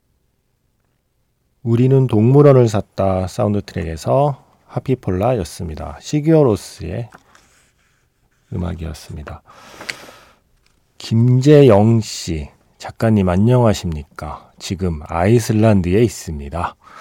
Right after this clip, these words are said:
이 사연 보고 시기어 로스의 음악 고른 거예요. 음, 유월 삼십일부터 칠월 십삼일까지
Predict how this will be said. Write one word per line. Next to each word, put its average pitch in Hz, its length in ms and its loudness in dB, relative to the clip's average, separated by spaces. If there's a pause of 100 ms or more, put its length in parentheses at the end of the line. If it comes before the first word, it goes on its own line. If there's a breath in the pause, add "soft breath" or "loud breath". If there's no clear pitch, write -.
(460 loud breath)
이 95 140 -8
사연 135 380 0
보고 104 480 0
시기어 139 340 0
로스의 110 360 0
음악 85 320 -6 (920 soft breath)
고른 87 300 -6
거예요. 82 400 -12 (1000 soft breath)
음, 104 280 -2
유월 131 260 4
삼십일부터 127 920 2
칠월 131 360 0
십삼일까지 117 800 -2